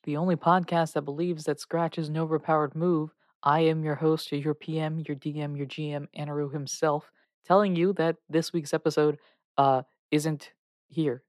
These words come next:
as you can tell by the fact that this is here instead. Um, so I'm working on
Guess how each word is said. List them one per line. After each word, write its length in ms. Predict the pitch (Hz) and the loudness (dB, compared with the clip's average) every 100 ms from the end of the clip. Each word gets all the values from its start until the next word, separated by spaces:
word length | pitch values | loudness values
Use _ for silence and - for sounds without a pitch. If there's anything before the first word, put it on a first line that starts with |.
| - | -6
as 160 | 139 | -4
you 60 | 135 | -2
can 100 | 143 | 0
tell 240 | 147 135 | 2 4
by 100 | 135 | 4
the 60 | 131 | 4
fact 260 | 143 127 - | 4 2 2
that 120 | 131 | -2
this 160 | 135 | -2
is 140 | 135 127 | -2 -4
here 200 | 135 131 | -4 -2
instead. 420 | 127 - 135 120 _ _ _ | -4 -2 0 -2 _ _ _
Um, 380 | 147 147 139 135 _ - | 2 4 2 -6 _ -10
so 280 | - 139 - | -4 -2 0
I'm 220 | 135 131 | -4 -2
working 480 | 139 - 165 160 160 | -4 -2 -2 -2 0
on 400 | 147 147 147 147 | 2 4 4 -2